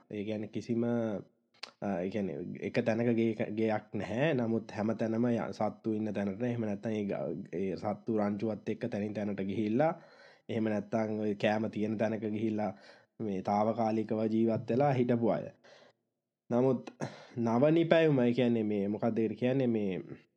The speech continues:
ඇග්‍රිකල්චර් කියන නව නිපැයුම හරහා මේ ඇති වෙනවා මේ සිවිලයිසේෂන් එක. මේ ශිෂ්ටාචාරය ඇති වෙන්නේ, අ, මේ, ඔව්, ශිෂ්ටාචාරය පටන් ගන්නේ මේ,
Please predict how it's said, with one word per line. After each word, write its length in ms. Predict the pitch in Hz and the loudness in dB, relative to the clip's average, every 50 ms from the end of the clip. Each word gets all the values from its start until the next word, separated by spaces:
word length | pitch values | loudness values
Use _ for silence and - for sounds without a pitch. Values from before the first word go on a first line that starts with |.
| _ _ _ _ _ _ - - - - - | _ _ _ _ _ _ -20 -18 -12 -6 -4
ඇග්‍රිකල්චර් 680 | 104 104 110 123 139 147 139 165 160 160 156 160 160 156 | -2 -2 0 2 2 4 6 6 6 4 6 4 2 4
කියන 200 | 160 156 147 147 | 4 2 4 4
නව 180 | 139 127 131 139 | 4 4 4 4
නිපැයුම 420 | 139 139 139 143 147 147 147 147 139 143 131 - | 4 4 4 4 4 4 4 2 2 0 -2 -4
හරහා 540 | - - 120 123 147 175 165 143 113 120 165 285 294 - - _ - - - _ | 0 2 4 4 6 6 4 4 4 4 2 2 0 -4 -14 _ -18 -18 -16 _
මේ 240 | - 127 113 110 110 107 104 87 | -4 -2 0 0 0 0 -2 -2
ඇති 520 | 78 78 78 - - - 123 123 - 147 147 | -2 -4 -4 -6 -4 -2 -2 0 2 2 4
වෙනවා 720 | 156 160 151 151 156 170 185 196 196 185 175 170 156 147 135 | 4 4 4 4 4 4 4 4 4 4 4 4 4 2 2
මේ 560 | 127 123 123 120 117 113 110 107 104 107 117 | 0 0 2 2 2 2 0 0 0 -2 0
සිවිලයිසේෂන් 720 | 120 131 135 151 160 165 160 143 123 104 92 95 87 87 85 | 2 4 4 6 6 4 4 4 2 0 0 -4 -6 -6 -8
එක. 120 | - - | -8 -8
මේ 360 | 78 90 98 92 - - 78 - | -8 -6 -6 -6 -8 -8 -10 -6
ශිෂ්ටාචාරය 760 | - - 117 117 - - 160 160 156 170 165 165 160 165 | 0 0 0 2 4 6 6 6 6 6 4 6 6 6
ඇති 200 | 156 151 156 156 | 4 4 4 4
වෙන්නේ, 360 | 156 156 156 165 180 196 190 170 151 - 123 | 4 4 4 4 4 4 2 2 2 2 2
අ, 120 | 131 127 123 | 2 2 4
මේ, 240 | 120 120 120 120 113 - - _ - | 4 4 2 2 0 -2 -6 _ 0
ඔව්, 180 | 127 131 131 120 104 | 2 4 4 4 4
ශිෂ්ටාචාරය 640 | 113 113 - - 156 151 151 156 151 147 156 160 151 | 2 -2 0 2 2 4 4 4 4 4 4 4 2
පටන් 340 | 139 120 120 147 139 147 156 | 2 0 2 2 2 4 4
ගන්නේ 460 | 156 156 160 170 190 208 202 196 165 | 4 2 2 2 2 2 2 2 2
මේ, 240 | 143 143 143 139 | 2 2 0 0